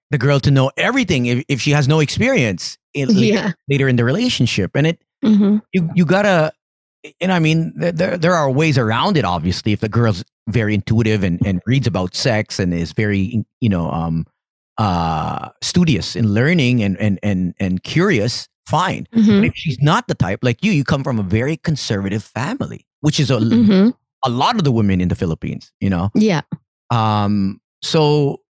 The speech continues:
Speaker 1: for him to have the patience to actually, you know, tell you and, and, and guide you at the same time, uh, I'm surprised he stuck around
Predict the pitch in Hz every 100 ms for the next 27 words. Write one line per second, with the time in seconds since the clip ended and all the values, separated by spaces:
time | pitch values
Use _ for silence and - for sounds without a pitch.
0 | _ _ _ _ _ _ _ _ 156 156
1 | 196 185 160 131 - 120 - 127 135 -
2 | - _ _ _ _ _ _ - 139 131
3 | - - 131 123 117 110 - _ _ _
4 | _ _ _ - 123 110 104 - 117 120
5 | 113 117 120 117 117 - 98 90 78 92
6 | 85 80 92 82 82 107 104 123 120 101
7 | 107 107 101 - 95 101 120 104 110 101
8 | 101 92 - _ _ _ _ 98 98 95
9 | 95 131 147 - - 92 180 185 117 110
10 | - - 104 - 82 90 151 104